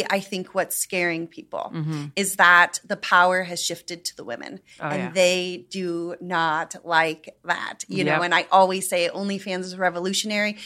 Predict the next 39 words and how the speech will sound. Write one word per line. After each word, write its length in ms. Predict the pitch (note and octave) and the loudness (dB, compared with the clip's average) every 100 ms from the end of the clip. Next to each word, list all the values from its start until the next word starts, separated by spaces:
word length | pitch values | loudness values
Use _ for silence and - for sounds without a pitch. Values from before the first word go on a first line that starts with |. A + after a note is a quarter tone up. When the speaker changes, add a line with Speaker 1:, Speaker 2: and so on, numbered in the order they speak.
| - | -14
Speaker 1:
It's 140 | - - | -10 -8
the 100 | - | -4
only 260 | G#3 G#3 G#3 | -2 0 0
platform 500 | G#3 G3 - G#3 G3+ | 4 4 4 0 -2
that 80 | F#3+ | 0
allows 420 | F3+ F3+ F3+ - - | 4 4 4 -2 -10
women 420 | F#3+ F#3+ F#3+ F#3+ | -6 -4 -4 -4
to 540 | - G3 F3 F3+ F3+ - - - | -6 -6 -4 -4 -6 -10 -20 -14
empower 480 | - F3+ - F#3 G3 | -8 -4 4 6 6
themselves 580 | F#3+ F3+ F#3 F3+ F3+ F3 - | 4 -2 -2 -4 -6 -14 -12
this 260 | F3 F3+ - | -8 -6 0
way. 240 | F#3 F3+ - - - | 0 0 -6 -12 -4
And 180 | G3+ F#3+ G#3 | -2 -2 0
even 260 | A3 B3 | 0 2
going 280 | A3 G3+ F#3+ | 2 0 2
back 280 | F#3 G3 - | 2 2 -2
to 100 | - | -6
your 100 | F#3+ | -4
conversation 640 | F3+ F#3+ F#3 F#3 G3 F#3+ G3+ | -4 -4 -4 -4 -4 -4 -2
about 300 | F#3+ F3+ - | 2 2 2
the 60 | F#3 | -4
creepy 400 | - G3 G3 E3+ | -8 -10 -10 -12
teacher 480 | - C4 C4 D#3+ | -6 -4 -2 -4
and, 280 | - F3+ F3+ F#3 | -2 -4 -4 -4
and 160 | F#3+ | -4
your 120 | F3 | -4
dress, 500 | E3 F#3 - - - - _ _ - - - | -2 4 4 2 -8 -12 _ _ -20 -16 -6
the 80 | G#3+ | -2
truth 500 | - - D#4 E4+ - - | 0 2 2 0 -6 -6
is 520 | F#3+ G#3 C4 C#4+ - _ _ - | -2 2 2 0 -6 _ _ -2
women 320 | G#3 A#3 D4 | 4 6 6
are 100 | D4+ | 4
gonna 200 | A#3+ A3 | 2 -2
be 140 | G3+ G3+ | -4 -2
sexualized 880 | - G3 - A#3 A#3 A#3 A#3 G3+ | -2 -2 -4 -2 2 0 0 -4
no 360 | G#3 G#3+ G#3+ G#3+ | -2 0 0 -2
matter 440 | G3+ G#3+ A3 G3+ | -2 -2 -2 -4
what. 520 | F3+ G3 B3 A3+ - - | -6 0 0 0 -4 -12
Speaker 2:
Yeah. 220 | C#3+ C3+ | -8 -8